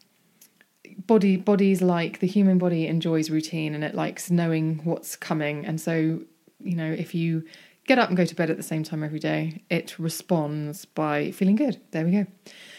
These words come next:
Habit twenty-one was random acts of kindness. And it's one that's hard to measure, but it was complimenting people and expecting nothing in return,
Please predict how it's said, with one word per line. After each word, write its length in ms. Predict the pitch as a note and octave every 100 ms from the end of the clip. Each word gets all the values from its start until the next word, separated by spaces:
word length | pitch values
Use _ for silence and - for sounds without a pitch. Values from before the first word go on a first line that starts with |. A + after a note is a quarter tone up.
| - - -
Habit 240 | C#4 B3
twenty-one 640 | - C4 B3 A3+ A3 A#3 B3
was 140 | F3+
random 340 | F#3+ F#3 F#3
acts 200 | F3+ F#3
of 100 | F3
kindness. 680 | - F3+ E3+ E3 E3+ F#3+ - - -
And 100 | A3
it's 240 | A#3 G#3+
one 160 | F4 F#4+
that's 140 | B3+
hard 260 | - D4 C4
to 80 | A3+
measure, 460 | A3 G#3 G3+ B3 C4
but 160 | A3+
it 140 | G3+ G#3+
was 80 |
complimenting 680 | - - C#4+ C4+ G#3 F#3 F#3+
people 460 | F3+ F#3 F#3 F3+ F3+
and 100 | E3+
expecting 420 | F3 - - E3+
nothing 220 | E3 E3
in 120 | D#3
return, 500 | D#3+ G3+ A3 G#3+ G#3+